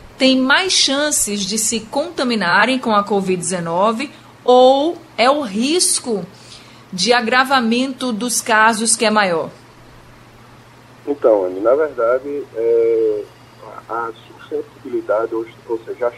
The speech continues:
Speaker 2: chance do indivíduo adquirir a doença, ela é universal. Ou seja, não só os pacientes que têm comorbidade, que estão inclusos no grupo de risco, como pacientes que não estão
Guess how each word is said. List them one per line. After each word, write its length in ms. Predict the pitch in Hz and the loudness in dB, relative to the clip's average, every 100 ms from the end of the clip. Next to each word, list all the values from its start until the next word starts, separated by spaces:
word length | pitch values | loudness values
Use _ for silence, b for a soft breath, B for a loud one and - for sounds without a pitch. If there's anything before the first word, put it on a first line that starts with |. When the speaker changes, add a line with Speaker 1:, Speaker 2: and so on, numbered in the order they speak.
| - | -8
Speaker 2:
chance 320 | 123 151 - - | -6 -6 -8 -4
do 120 | 127 | -4
indivíduo 420 | 123 117 110 123 | -4 -6 -4 0
adquirir 540 | 120 - - - - | -2 -4 -20 -20 -14
a 20 | 104 123 | -14 -10
doença, 380 | 92 110 - | -4 -4 -2
ela 140 | 127 120 | -2 -2
é 260 | 123 - | -6 -10
universal. 640 | 156 160 156 - - 98 73 - - - - - | -4 0 2 0 0 -2 -2 -6 -20 -20 -20 -20
Ou 240 | - - - | -20 -20 -16
seja, 200 | 92 - - - - - - - | -16 -16 -20 -20 -20 -20 -16 0
não 220 | 123 165 | 4 4
só 220 | - 135 | 2 -2
os 100 | 127 | -2
pacientes 420 | - 120 - 110 - - - | -8 -14 -12 -16 -18 -20 -14
que 80 | 123 | -8
têm 180 | 135 123 | -6 -4
comorbidade, 760 | - 110 107 107 98 113 120 | -2 -2 -2 -4 -6 -6 -8
que 380 | - - - 117 | -16 -20 -20 -10
estão 100 | 131 | -8
inclusos 420 | 120 117 104 107 | -6 -6 -6 -8
no 100 | 110 | -12
grupo 260 | 104 104 - | -10 -10 -10
de 300 | - - - | -18 -20 -20
risco, 160 | - - - | -20 -18 -6
como 160 | 135 139 | -6 0
pacientes 340 | 131 131 - - - | -2 -2 -8 -20 -14
que 60 | 127 | -6
não 100 | 156 | -6
estão 340 | - 120 117 | -4 -4 -4